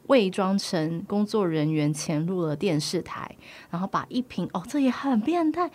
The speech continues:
把一瓶加入了胶水的橙汁递给允浩，然后他喝了以后就呕吐，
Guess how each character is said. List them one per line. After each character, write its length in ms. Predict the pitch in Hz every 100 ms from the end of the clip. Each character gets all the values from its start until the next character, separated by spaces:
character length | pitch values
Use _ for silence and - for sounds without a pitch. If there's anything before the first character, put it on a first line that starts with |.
| -
把 180 | 220 185
一 180 | - 302
瓶 240 | 233 196
加 200 | 190 233
入 160 | 247 233
了 140 | 185
胶 440 | 170 - 220 226 233
水 360 | - - - -
的 200 | 113 110
橙 460 | - - 160 151 160
汁 340 | - 170 170
递 220 | 170 196
给 180 | 165 143
允 240 | - - -
浩， 320 | - - - - - -
然 120 | 175
后 60 | 175
他 80 | 180
喝 280 | - 196
了 80 | 190
以 80 | 165
后 120 | 165
就 240 | 160 160 123 -
呕 140 | 117
吐， 260 | - 175 -